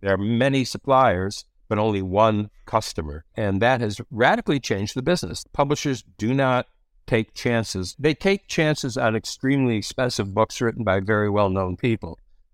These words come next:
but they don't want to take a chance on the thirty-two-year-old version of me. They can't afford to. Their margins have been cut so, so sh-, sharply by Amazon's power that they would only lose money on me,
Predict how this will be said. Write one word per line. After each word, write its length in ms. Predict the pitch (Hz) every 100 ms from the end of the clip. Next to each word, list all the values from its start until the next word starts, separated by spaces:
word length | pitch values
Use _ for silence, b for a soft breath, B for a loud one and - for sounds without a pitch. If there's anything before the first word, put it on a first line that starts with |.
| _
but 200 | 113 95 -
they 180 | 117 120
don't 160 | 135
want 100 | 147 120
to 40 |
take 180 | 113 104
a 60 |
chance 460 | 85 - 98 95 -
on 300 | - 92 90
the 240 | 87 90 87 _ _ _ _ _ -
thirty-two-year-old 680 | 110 98 - 110 98 90 87
version 320 | 95 87 92
of 100 | 80
me. 220 | 85 71
They 120 | - 123
can't 180 | 160
afford 380 | 156 - 190 165
to. 160 | - -
Their 300 | 110 117 123
margins 500 | 117 117 120 104 95
have 100 | 92
been 140 | 92 85
cut 260 | - 104
so, 420 | - - 120 117 113 - _ _ -
so 380 | - - 147
sh-, 260 | 117 - - -
sharply 480 | - 120 127 98
by 300 | 87 87 87 -
Amazon's 600 | 107 107 104 90 85 -
power 480 | - 160 156 - - _ _ _ -
that 240 | 110 110
they 100 | 117
would 140 | 113
only 240 | 113 123 120
lose 260 | 117 117
money 320 | 110 131 160 95
on 180 | 73
me, 140 | 73